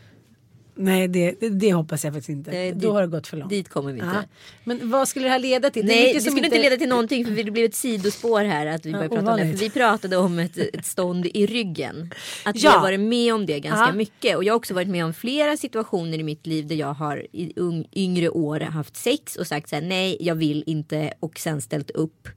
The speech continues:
Speaker 2: Och det skulle idag klassificeras som en våldtäkt.
Speaker 1: Mm.
Speaker 2: Och då tänker jag många gånger så här: det här är ju jävligt minerad mark.
Speaker 1: Otroligt. Vi får liksom hålla våra balls rätt.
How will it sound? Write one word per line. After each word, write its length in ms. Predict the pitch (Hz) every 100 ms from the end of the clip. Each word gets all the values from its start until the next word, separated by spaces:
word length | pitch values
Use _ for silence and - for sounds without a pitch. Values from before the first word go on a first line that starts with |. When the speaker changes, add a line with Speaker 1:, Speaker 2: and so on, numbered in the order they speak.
| _ _ _ _ _ -
Speaker 2:
Och 140 | 196
det 440 | 180 202 220 254 269
skulle 220 | 285 277
idag 420 | 226 147 139 147
klassificeras 600 | 156 156 147 156 135 143
som 100 | 156
en 80 | 151
våldtäkt. 760 | 214 208 180 - - - -
Speaker 1:
Mm. 280 | 196 160 170 - -
Speaker 2:
Och 200 | - 208
då 80 | 254
tänker 500 | 254 214 202 202 196
jag 160 | 151 147
många 280 | 143 143
gånger 300 | 143 151 147
så 120 | 156 147
här: 220 | - - _ _ _ _ _ _ _ _ _ _ -
det 80 | 175
här 160 | 202
är 40 | 262
ju 120 | 262
jävligt 560 | 240 196 147 147 151 156
minerad 420 | 156 151 147 160
mark. 460 | 190 - 160 - - - - -
Speaker 1:
Otroligt. 760 | 254 - - 349 294 214 160 196
Vi 160 | 254
får 120 | 269
liksom 580 | 269 262 262 247 240 226 -
hålla 420 | 233 262 226 226
våra 600 | 226 226 220 214 208 202
balls 640 | 196 202 233 220 208 196 233
rätt. 280 | 220 -